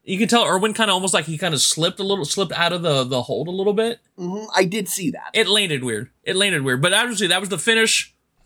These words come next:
Speaker 1: Three, Bulldog, three count, match is over.
Speaker 2: Yeah, three minutes and one second. Not a lot happened there, but it got Dustin over, so that's what we needed.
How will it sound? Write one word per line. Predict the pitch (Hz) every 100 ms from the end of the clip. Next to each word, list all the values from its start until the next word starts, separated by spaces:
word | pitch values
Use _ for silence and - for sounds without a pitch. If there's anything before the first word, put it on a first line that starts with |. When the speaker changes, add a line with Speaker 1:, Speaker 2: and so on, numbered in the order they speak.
| _
Speaker 1:
Three, | 202 214
Bulldog, | 156 175 196 214 214 202
three | - 180 175
count, | 196 185 156
match | 160 160
is | 143
over. | 127 117 -
Speaker 2:
Yeah, | 165 123
three | - 180
minutes | 208 214 185
and | 185
one | 170 160
second. | 131 131 - - _ _ _
Not | 139 190 269
a |
lot | 277 247
happened | 214 196 156 139
there, | 127 131
but | 127
it | 147
got | - 180 175
Dustin | 165 151 156
over, | 143 131 135
so | 135
that's | 131 -
what | 143
we | 120
needed. | 113 92 -